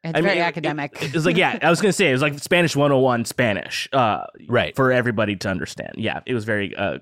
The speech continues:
Speaker 2: clear.
Speaker 3: Although I don't know how much of a Japanese audience would understand
Speaker 2: That's
Speaker 3: much
Speaker 2: true.
Speaker 3: Spanish. I don't know how common that language
Speaker 2: Yeah.
Speaker 3: is learned over there.
Speaker 2: That is interesting
Speaker 3: Um,
Speaker 2: to
Speaker 3: there,
Speaker 2: think
Speaker 3: th-,
Speaker 2: about, yeah.
Speaker 3: there's also some, a small amount of, like, broken English that the two characters are sp-, that, that's, like, their common tongue that they can kind of,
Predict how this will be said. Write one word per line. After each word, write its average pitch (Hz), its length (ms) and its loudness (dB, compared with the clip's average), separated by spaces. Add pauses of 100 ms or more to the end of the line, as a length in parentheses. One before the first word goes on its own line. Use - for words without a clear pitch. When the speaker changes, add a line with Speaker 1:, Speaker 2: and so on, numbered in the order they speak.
Speaker 2:
clear. - 380 -2 (760)
Speaker 3:
Although 190 140 4
I 208 60 4
don't 233 220 2
know 233 100 4
how 196 100 2
much 196 180 0
of 156 60 0
a 143 60 0
Japanese 147 400 0
audience 113 680 -2
would 110 220 0
understand 92 760 -2
Speaker 2:
That's 180 340 -2
Speaker 3:
much 98 120 -2
Speaker 2:
true. 117 160 0
Speaker 3:
Spanish. 95 380 -2
I 92 40 -4
don't 92 160 -2
know 90 100 -2
how 87 120 -2
common 80 320 -6
that 78 160 -8
language 120 200 -2
Speaker 2:
Yeah. 98 240 0
Speaker 3:
is 104 100 -12 (140)
learned 82 300 -8
over 78 180 -10
there. 76 260 -12 (760)
Speaker 2:
That 131 140 0
is 135 120 -2
interesting 127 340 2
Speaker 3:
Um, 127 100 2
Speaker 2:
to - 60 -8
Speaker 3:
there, 160 120 4
Speaker 2:
think 135 120 -2
Speaker 3:
th-, 107 60 -4
Speaker 2:
about, 90 160 -6
yeah. 92 140 -6
Speaker 3:
there's 143 160 0
also 190 240 0
some, 143 340 -2 (120)
a 135 100 4
small 143 420 2
amount 127 320 0
of, 104 140 -4
like, 104 260 0
broken 117 460 0
English 101 460 -2
that 90 160 -14
the 104 40 -6
two 104 200 -4
characters 92 460 -4
are 90 60 -4
sp-, - 220 -8
that, 120 220 -2
that's, 131 240 0
like, 123 160 -2
their 113 120 2
common 104 400 0
tongue 101 320 -2
that 90 140 -8
they 98 100 -4
can 104 160 -6
kind 95 280 0
of, 90 260 -4